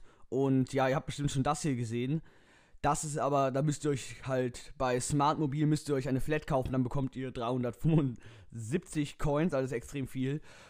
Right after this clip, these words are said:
Und ja, da müsst ihr halt euch auch da was kaufen, also das mache ich jetzt nicht. Hier war ich noch gar nicht, hab noch gar nicht geguckt, was ist, was das genau ist. Ist aber nicht so schlimm. Äh, jetzt zeige ich euch einen kleinen Trick, und zwar kommt jetzt hier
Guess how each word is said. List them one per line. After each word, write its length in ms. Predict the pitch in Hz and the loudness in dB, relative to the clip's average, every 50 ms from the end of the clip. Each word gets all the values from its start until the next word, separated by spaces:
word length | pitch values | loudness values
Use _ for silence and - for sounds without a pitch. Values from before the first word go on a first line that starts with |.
| - - - | -20 -10 -4
Und 560 | 110 131 131 127 127 123 117 - - - - | 0 0 2 2 2 0 0 -4 -12 -16 -8
ja, 240 | - - 117 120 123 | -4 -2 0 0 0
da 80 | 120 127 | 2 0
müsst 180 | 143 131 - | 0 0 0
ihr 60 | 151 | -2
halt 100 | 131 123 | 0 0
euch 160 | 123 117 - - - _ _ _ _ | -2 -2 -6 -12 -18 _ _ _ _
auch 400 | - 107 120 131 - 175 - - - _ _ - _ _ | -6 -6 -4 -4 -6 -8 -12 -14 -18 _ _ -20 _ _
da 220 | - 120 117 117 | -2 -2 0 0
was 160 | 117 117 - | -2 -2 -4
kaufen, 420 | - - 143 143 165 151 - 139 123 | -2 0 2 2 4 2 2 0 0
also 220 | 110 110 110 110 104 | -2 -2 -4 -4 -6
das 280 | 120 113 - - - | -6 -6 -6 -6 -4
mache 180 | 120 113 113 117 | -4 -2 -2 -2
ich 60 | 117 | -4
jetzt 140 | 113 - - | -6 -4 -4
nicht. 340 | 156 170 - - - - - - - - _ | -4 -4 -4 -6 -14 -18 -20 -20 -20 -20 _
Hier 240 | - - 143 151 147 | -10 -4 -2 0 2
war 120 | 143 147 147 | 2 2 2
ich 120 | 147 - | 0 -2
noch 100 | 151 143 | -4 -4
gar 160 | - 143 143 | -2 -2 -2
nicht, 80 | 139 131 | -2 -2
hab 80 | 143 | -4
noch 80 | - - | -6 -4
gar 60 | 143 | -6
nicht 100 | 131 127 | -6 -4
geguckt, 160 | - 196 - | -4 -4 -2
was 160 | - 175 156 156 | -2 -2 -2 -4
ist, 240 | 147 - - - _ _ _ _ _ _ _ _ | -8 -10 -12 -18 _ _ _ _ _ _ _ _
was 240 | 139 135 135 - - | -6 -6 -6 -6 -6
das 260 | 113 104 104 - - | -8 -8 -8 -8 -10
genau 240 | - 113 101 87 85 | -8 -6 -6 -6 -6
ist. 400 | - - 247 247 - - - - - - - - - - - - - - - | -4 -2 -2 -2 -4 -8 -12 -18 -20 -20 -20 -20 -20 -20 -20 -20 -18 -6 -4
Ist 120 | 190 - | 0 2
aber 120 | 233 208 208 | 4 4 4
nicht 80 | 196 | 2
so 80 | 170 180 | 0 -2
schlimm. 300 | 143 185 202 214 214 220 - - - - - - - | 0 2 2 2 2 0 -4 -10 -20 -20 -14 -4 0
Äh, 160 | 160 160 160 | 2 4 4
jetzt 220 | 160 170 196 190 - | 4 4 2 0 0
zeige 140 | 220 208 185 | -2 0 0
ich 60 | 196 | 2
euch 60 | 196 | 2
einen 100 | 180 175 | 2 2
kleinen 320 | 170 175 165 160 160 - - _ - | 0 0 0 0 0 -2 -4 _ -12
Trick, 300 | - - - 247 254 - | -12 -4 -4 -4 -2 0
und 120 | 185 175 - | -2 -2 -2
zwar 280 | - - 180 190 190 | 0 -2 -2 -2 -2
kommt 260 | - - 196 196 196 | -2 -2 -2 -2 -2
jetzt 140 | - 160 - - | -4 -6 -6 -4
hier 340 | 170 175 180 180 175 175 | -2 2 4 4 2 2